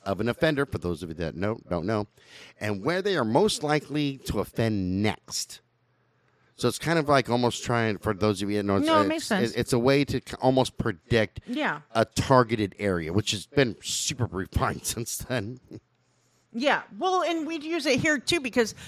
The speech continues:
Speaker 2: that's how we figure out the comfort zone.
Speaker 1: Correct.
Speaker 2: 'Cause if they're, if they're snatching people out of this one area and dumping them in another area, you know that they don't live in those areas.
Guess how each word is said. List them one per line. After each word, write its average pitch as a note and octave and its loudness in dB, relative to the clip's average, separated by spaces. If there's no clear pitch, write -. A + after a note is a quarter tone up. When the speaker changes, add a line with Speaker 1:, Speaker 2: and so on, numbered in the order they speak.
Speaker 2:
that's C4 2
how C#4+ 6
we B3 -4
figure A#3 -2
out G#3+ 2
the G#3+ -6
comfort C#4 -2
zone. D3 0
Speaker 1:
Correct. A3 8
Speaker 2:
'Cause A#3+ 4
if C4+ 6
they're, A#3+ 6
if A#3 2
they're G3 4
snatching D4+ 0
people C4 -4
out A#3 4
of G#3+ 0
this G3+ -2
one A#3 0
area G#3+ 2
and F#3+ 0
dumping A#3+ 2
them F#3 0
in F3 -2
another F3 0
area, E3 0
you A#3+ 2
know A#3 4
that G#3 0
they G3+ 2
don't F#3 0
live A3+ 10
in F3 -2
those D#3+ -2
areas. - -12